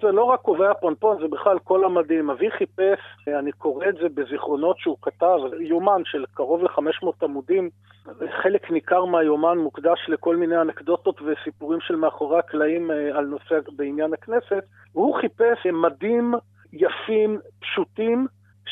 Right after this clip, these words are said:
שייצגו את העם היהודי, אבל הוא לא מצא בעצם שום דבר שקשור ליהדות ולמדי צבא. כי יהודים תמיד היו חלק מצבאות אחרים, לא היה משהו שהוא היה יהודי. אבי היה מאוד,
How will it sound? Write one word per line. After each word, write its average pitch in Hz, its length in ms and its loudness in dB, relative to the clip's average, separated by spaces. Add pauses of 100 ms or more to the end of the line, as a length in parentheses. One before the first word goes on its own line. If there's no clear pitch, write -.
שייצגו 185 1120 2
את - 140 0
העם 196 260 4
היהודי, 175 600 2
אבל 156 160 2
הוא 160 120 2
לא 214 160 4
מצא 247 380 0 (200)
בעצם 202 380 2
שום 247 280 -2
דבר 208 300 2
שקשור 214 520 -4
ליהדות 175 560 2
ולמדי 160 580 2 (140)
צבא. 156 300 2 (340)
כי 160 100 -6
יהודים 165 500 0
תמיד 202 320 0
היו 214 200 4
חלק 226 460 0
מצבאות 196 840 0
אחרים, 214 400 0
לא 185 160 2
היה 220 180 4
משהו 185 340 -2
שהוא 165 220 2
היה 165 180 4
יהודי. 156 460 0
אבי 208 200 0
היה 196 180 4
מאוד, 175 360 2